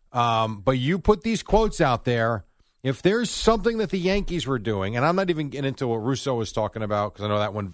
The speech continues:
not viral, but that was all over the place yesterday, at least in the New York feed, Twitter-wise, in terms of the Yankees in the two thousands with the quote-unquote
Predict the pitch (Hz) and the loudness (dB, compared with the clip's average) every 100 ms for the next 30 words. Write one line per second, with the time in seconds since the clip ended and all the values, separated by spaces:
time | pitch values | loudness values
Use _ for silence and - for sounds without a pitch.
0 | - 120 90 82 76 78 80 95 110 104 | -4 -2 -2 -2 -4 -6 -6 -2 -2 -2
1 | 101 101 98 87 - 92 98 92 - 95 | -2 0 -2 -4 -4 -4 -4 -6 -4 -2
2 | 92 95 104 - 95 101 107 104 92 - | -2 -2 -4 -6 -6 -6 -4 -4 -6 -8
3 | 104 90 82 _ - - - 131 127 107 | -8 -6 -12 _ -16 -16 -8 -2 0 0
4 | 87 78 82 - _ _ 101 98 123 117 | -4 -6 -12 -18 _ _ -8 -2 0 0
5 | 107 107 92 78 107 92 90 - 90 110 | -2 -2 -4 -8 -10 -8 -10 -12 -4 0
6 | 127 - 123 95 104 - - 139 - 117 | 0 -4 -8 -4 -4 -6 -6 -6 -2 2
7 | 113 117 98 113 85 101 98 104 92 - | 2 2 -2 -6 -6 -6 -8 -8 -4 0
8 | 110 110 104 - 110 | 0 0 -2 -2 -2